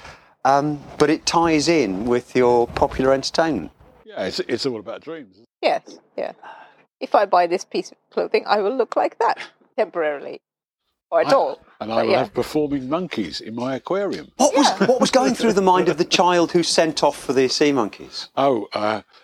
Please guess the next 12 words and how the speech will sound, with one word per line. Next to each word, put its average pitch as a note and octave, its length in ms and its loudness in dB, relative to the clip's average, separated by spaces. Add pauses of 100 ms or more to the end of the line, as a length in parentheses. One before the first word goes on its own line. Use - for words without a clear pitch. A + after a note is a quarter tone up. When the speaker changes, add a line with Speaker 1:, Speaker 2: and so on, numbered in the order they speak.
(120)
Speaker 2:
<laughs> - 220 -6
aspiration. A2 760 -6 (200)
I A2+ 100 2
mean, A#2+ 100 -2
I C3+ 180 4
did, A#2+ 380 0 (380)
and A#2 140 0
I A#2 100 2
never B2 320 0
got A#2 140 -4
anything G#2+ 260 -8
back. - 400 -8